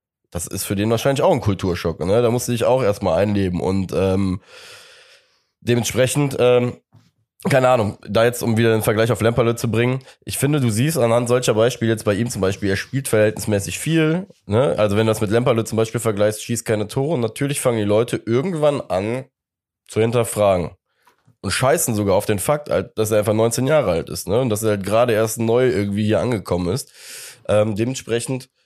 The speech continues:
stimme ich da irgendwie Baumgart jetzt gerade immer mehr und mehr zu, dass er gerade bei so sehr, sehr jungen Spielern auch wirklich doppelt und dreifach drauf schaut, wie viel Zeit er ihnen gibt.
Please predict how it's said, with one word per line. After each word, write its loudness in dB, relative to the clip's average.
stimme -4
ich -4
da 4
irgendwie 2
Baumgart 2
jetzt -6
gerade 2
immer 2
mehr 2
und -2
mehr -2
zu, -6
dass -2
er -2
gerade 0
bei 2
so -4
sehr, 2
sehr 2
jungen -2
Spielern -4
auch -6
wirklich -6
doppelt -4
und -6
dreifach 0
drauf -6
schaut, -2
wie -6
viel -6
Zeit -2
er -6
ihnen -6
gibt. -14